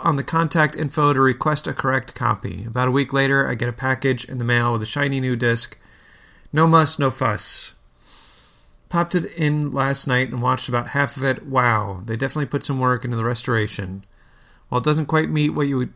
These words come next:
could get from a completely modern production, it is by far a much, much better picture and sound than anything I've seen from something filmed in the eighties."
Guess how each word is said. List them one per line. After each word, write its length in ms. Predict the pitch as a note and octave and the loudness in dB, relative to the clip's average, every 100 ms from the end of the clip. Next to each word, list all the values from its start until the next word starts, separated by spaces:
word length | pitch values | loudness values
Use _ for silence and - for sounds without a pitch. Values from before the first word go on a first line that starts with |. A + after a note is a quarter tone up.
| - | -10
could 160 | - C3+ | -6 -2
get 260 | C#3 C3+ - | 0 0 -2
from 220 | C#3 A#2+ | -2 -2
a 60 | |
completely 440 | A2+ A2+ - C#3+ C#3 | -2 -4 -4 -2 0
modern 380 | B2+ C3 B2+ A#2 | 4 4 2 -2
production, 680 | A2+ G#2+ - A2+ G#2+ G#2 - _ _ - - - | -4 -4 -4 -4 -4 -6 -10 _ _ -20 -20 -10
it 40 | |
is 60 | A#2 | -4
by 120 | B2+ | -2
far 300 | A#2+ C3+ C3+ | 0 2 4
a 40 | B2+ | 4
much, 260 | B2+ C3 - | 2 -2 -2
much 220 | B2 - | -4 0
better 220 | B2 A#2 | 2 2
picture 400 | - A#2 - A#2+ | 0 -4 -2 -2
and 120 | A2 | 0
sound 360 | - A#2 A2 G#2+ | -2 0 2 0
than 100 | G#2+ | -2
anything 340 | B2 C3 C3+ | -2 -2 0
I've 100 | B2 | -2
seen 380 | - B2 A#2 A2+ | -2 0 0 -2
from 180 | - A2 | -4 -6
something 340 | - A2+ A#2+ | -4 -4 -6
filmed 380 | A2+ A#2+ A2 G#2+ | -4 -2 0 -2
in 120 | A2+ | -2
the 180 | A2 A#2 | -2 -2
eighties." 640 | A#2+ G#2 G2+ G2 - - | -4 -4 -6 -10 -10 -12